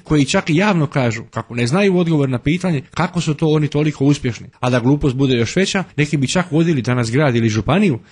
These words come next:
a sutra naravno i državu. Apsurd je još veći što mnogi od njih već dugo i vrlo uspješno varaju narod, koji opet iz samo sebi poznatog razloga svoj glas daje upravo onom za kojeg unaprijed zna da će ga prevariti.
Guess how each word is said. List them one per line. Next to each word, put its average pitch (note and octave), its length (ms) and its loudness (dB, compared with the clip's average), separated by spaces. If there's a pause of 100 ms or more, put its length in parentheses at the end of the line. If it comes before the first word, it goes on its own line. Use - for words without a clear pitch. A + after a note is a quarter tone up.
(100)
a A#2 100 -4
sutra F#3 320 0
naravno C#3 520 0
i A2+ 100 -4
državu. C#3+ 340 0 (640)
Apsurd C#3+ 380 0
je C3+ 120 4
još B2 160 0
veći G#3 300 -2 (160)
što - 200 -2
mnogi F3+ 320 2
od D3+ 100 2
njih F3+ 260 2
već C#3+ 100 0
dugo G3 300 2
i C3+ 60 2
vrlo G3+ 220 2
uspješno F3 420 0
varaju D#3 300 2
narod, E3 320 0 (160)
koji C3 260 2
opet C#3+ 260 0 (100)
iz C3 120 -2
samo C3 240 -2
sebi G#3+ 280 2
poznatog D#3+ 480 0
razloga C#3+ 440 0 (120)
svoj G3 340 2
glas F3 380 0
daje C3+ 260 2
upravo F3 340 2 (100)
onom E3+ 200 2 (200)
za C3+ 140 -2
kojeg C3 300 0
unaprijed E3+ 400 2
zna C3 320 0
da A#2 80 -4
će B2+ 120 -4
ga A2+ 100 -2
prevariti. A2 560 -2